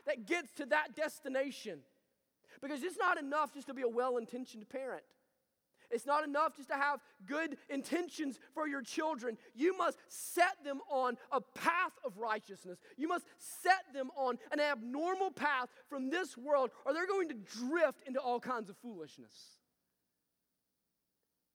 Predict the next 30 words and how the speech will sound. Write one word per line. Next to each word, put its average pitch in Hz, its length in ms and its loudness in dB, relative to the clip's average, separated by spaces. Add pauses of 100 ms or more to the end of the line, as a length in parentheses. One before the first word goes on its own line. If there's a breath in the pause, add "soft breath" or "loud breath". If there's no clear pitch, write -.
Have 311 160 -8
a 311 60 -6
vision. 165 420 -12 (800)
This - 120 -8
should 440 120 -8
be 269 80 -6
something 185 500 -8
that 143 140 -16
husbands 190 380 -8
and 151 100 -12
wives 147 360 -12
are 127 40 -16
talking 135 380 -18
about 107 220 -20
together. 101 240 -20 (1400)
Who 320 120 -4
do 415 60 -12
you 294 160 -6
want 208 160 -6
your 175 120 -14
children 160 360 -12
to 156 60 -18
be? 165 240 -12 (1200)
What 294 240 -6
do 277 80 -10
you 247 200 -6
want 226 240 -8 (640)
them 226 140 -6
to 208 120 -8
accomplish? 185 540 -14